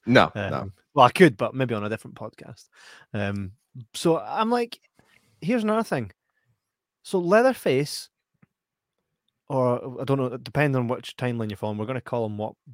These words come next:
Speaker 2: Bubba in this one, because that's essentially the original. So in this, he's apparently been chilling fifty years, didn't kill anybody, right? But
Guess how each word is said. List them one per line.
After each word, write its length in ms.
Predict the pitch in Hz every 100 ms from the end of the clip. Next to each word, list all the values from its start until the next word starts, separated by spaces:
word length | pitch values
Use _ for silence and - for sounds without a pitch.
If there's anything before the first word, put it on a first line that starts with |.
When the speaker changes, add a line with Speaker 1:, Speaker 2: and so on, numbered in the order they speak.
| _
Speaker 2:
Bubba 320 | 120 127 120 _ _ -
in 120 | 120
this 200 | 117 117
one, 200 | 127 127
because 180 | 113 107
that's 200 | 110 107
essentially 560 | 104 113 107 - 110 101 _ _ -
the 200 | 120 110
original. 520 | 110 107 113 117 120 _ _ - - - _ _ _ _ _ _
So 240 | - 214
in 220 | 214 240
this, 380 | 233 196 190 - _ _ _ _
he's 600 | - 202 196 196 175 - _ -
apparently 920 | - - 185 185 147 156 156 139 131 _ _ -
been 220 | 143 143
chilling 760 | - 156 156 151 160 156 156 _ -
fifty 320 | 156 - 151
years, 360 | 151 151 147
didn't 220 | - 135 139
kill 180 | 139 131
anybody, 400 | 131 127 139 131 131
right? 300 | 123 143 - _ _ _ -
But 180 | 127